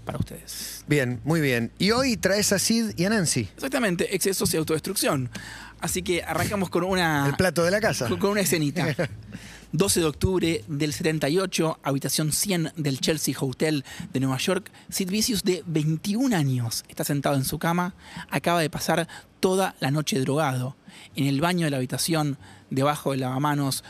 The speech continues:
Speaker 1: sobre un charco de sangre, su novia Nancy, de veinte, está tirada muerta. En el abdomen tiene una sola puñalada.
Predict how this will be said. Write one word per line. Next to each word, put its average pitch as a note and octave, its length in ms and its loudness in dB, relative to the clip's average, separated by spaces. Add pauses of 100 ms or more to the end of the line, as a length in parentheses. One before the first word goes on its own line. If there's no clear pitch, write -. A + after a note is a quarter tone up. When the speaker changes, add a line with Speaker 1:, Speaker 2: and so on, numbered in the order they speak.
Speaker 1:
sobre C3 220 -2
un B2+ 100 -2
charco C#3 360 -2
de C3 60 -2
sangre, C3 500 -2 (180)
su - 160 -4
novia D3 240 2
Nancy, D3+ 520 0
de D#3 140 0
veinte, D3+ 480 0
está - 220 -6
tirada C3+ 300 -2
muerta. C3+ 500 -4 (680)
En D3 120 2
el D3+ 60 4
abdomen F#3 460 2
tiene E3 280 2 (120)
una B3 260 0
sola F3 260 0
puñalada. C3 600 0